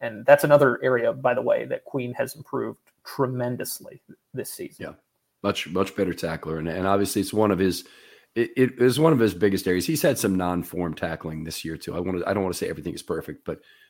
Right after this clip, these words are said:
Speaker 2: but he's been a lot better than he, than he, uh, has been. Still hate to see him not,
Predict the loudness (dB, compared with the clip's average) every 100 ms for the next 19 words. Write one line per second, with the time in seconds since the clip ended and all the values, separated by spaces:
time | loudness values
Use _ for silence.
0 | -2 0 2 4 4 2 -2 -4 -6 -8
1 | -10 -10 -8 -8 -6 -8 -10 -12 -8 -6
2 | -6 -8 -10 -10 _ _ _ -10 -2 0
3 | 2 0 -4 -8 -6 -6 -6 -6 -2 2
4 | 4 2